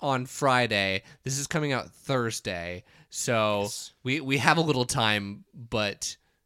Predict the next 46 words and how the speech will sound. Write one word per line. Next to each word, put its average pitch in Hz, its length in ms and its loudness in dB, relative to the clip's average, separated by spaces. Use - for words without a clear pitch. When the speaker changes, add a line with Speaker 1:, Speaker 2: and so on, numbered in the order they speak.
Speaker 1:
I 123 80 -2
guess 185 140 4
this 175 180 0
is 143 40 -2
coming 160 220 0
out 151 160 0
on 151 220 0
Thanksgiving. 104 720 -4
So 98 440 0
Speaker 2:
Happy 285 240 6
Thanksgiving, 359 460 -2
Speaker 1:
Happy 262 160 2
Speaker 2:
everyone. - 220 2
Speaker 1:
Thanksgiving. 151 720 4
You're 180 120 2
probably 180 460 8
not 117 220 0
listening 110 380 -4
to - 100 -8
this - 180 -6
on 98 160 -6
Thanksgiving. 98 640 -6
You're 104 100 -6
Speaker 2:
Maybe 165 200 2
you 302 140 -2
are. 220 180 -8
Speaker 1:
Y-, 147 100 -4
yeah, 160 280 -2
you 135 220 -8
might 196 220 2
be. 107 260 0
Speaker 2:
People 208 200 6
Speaker 1:
Or 196 40 6
Speaker 2:
travel 214 340 4
on 185 100 2
Thanksgiving. 170 640 -4
That's 170 480 4
Speaker 1:
That's - 180 -20
Speaker 2:
one 202 220 -2
of 262 80 -2
my 220 280 0
biggest 147 320 0
frustrations 139 680 -4
of, 120 200 -4
like, 104 360 -6
the 107 560 -8